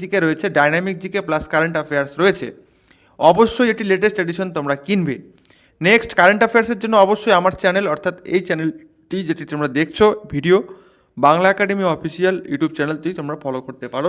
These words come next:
সেখানে প্রতিদিনের কারেন্ট অ্যাফেয়ার্সের ভিডিও আপলোড করা হয়ে থাকে। নেক্সট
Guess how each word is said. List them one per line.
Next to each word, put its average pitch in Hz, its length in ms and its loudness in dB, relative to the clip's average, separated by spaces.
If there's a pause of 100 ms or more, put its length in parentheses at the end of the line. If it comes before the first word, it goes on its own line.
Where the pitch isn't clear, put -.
সেখানে 165 220 -6 (100)
প্রতিদিনের 165 440 -4
কারেন্ট 143 240 -2
অ্যাফেয়ার্সের 156 480 -2
ভিডিও 135 180 0 (140)
আপলোড 127 240 -4 (100)
করা 131 160 2 (100)
হয়ে 170 140 6
থাকে। 156 260 0 (1080)
নেক্সট 220 280 4